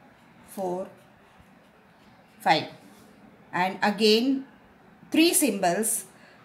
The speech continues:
So here you will have one, two,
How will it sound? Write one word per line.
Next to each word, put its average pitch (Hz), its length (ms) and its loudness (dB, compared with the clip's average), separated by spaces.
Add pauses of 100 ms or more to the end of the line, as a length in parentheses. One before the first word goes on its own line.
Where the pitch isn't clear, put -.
So 220 240 -2
here 202 340 2
you 202 160 -2
will 196 180 -6
have 185 460 0 (640)
one, 185 460 -2 (2000)
two, 202 340 -8